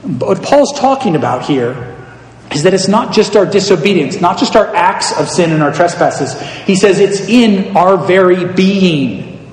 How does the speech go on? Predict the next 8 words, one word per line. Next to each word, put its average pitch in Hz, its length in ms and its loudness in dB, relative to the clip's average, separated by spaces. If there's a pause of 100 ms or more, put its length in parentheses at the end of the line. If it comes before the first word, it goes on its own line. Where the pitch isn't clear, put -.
(2250)
He's 175 160 0
pointing 226 300 2
to 190 80 4
the 180 100 4
passions 196 760 2
of 170 160 0
our 180 160 4
flesh, 180 540 0